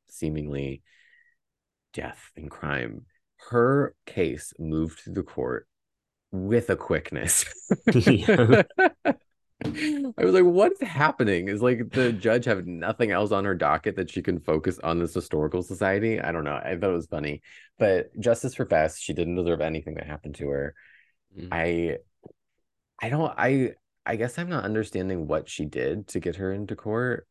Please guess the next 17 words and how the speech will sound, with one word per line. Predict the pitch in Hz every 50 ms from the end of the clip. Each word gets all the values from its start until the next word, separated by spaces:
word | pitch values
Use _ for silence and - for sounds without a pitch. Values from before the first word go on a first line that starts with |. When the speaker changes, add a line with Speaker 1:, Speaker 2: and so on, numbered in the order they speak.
| _ -
Speaker 1:
Like, | 98 92 85 80 - - -
was | 101 92 107
it | 113 95 82
just | 78 - 87 101 104 - - - _ -
that | 92 90 82
episode | 60 67 - - 92 - - 107 104 92
where | 90 92 92
they | - - 85
had | 82 87 87 82 80
the, | 85 80
like, | 80 82 78 -
the | - -
kids | - - - 73 87 90 92 107
in | 107 107
the | 107 107 98 -
historical | - 104 - - 110 - - 110
society? | - - 104 - 110 110 117 117 127 131 139 135 131